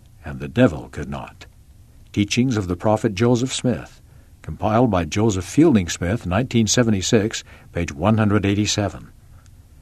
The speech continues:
To underscore that committing sin is an active process, he said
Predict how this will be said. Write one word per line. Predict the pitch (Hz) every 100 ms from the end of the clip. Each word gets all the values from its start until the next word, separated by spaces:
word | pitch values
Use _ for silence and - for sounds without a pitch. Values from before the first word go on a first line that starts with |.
| - - -
To | 139
underscore | 196 135 - 117 104 110
that | 101 98 117 -
committing | - 98 117 95
sin | 90 - 98 78 104
is | 90 87
an | 82
active | - 107 - 87
process, | - 90 78 - - 82
he | -
said | 85 - 139 117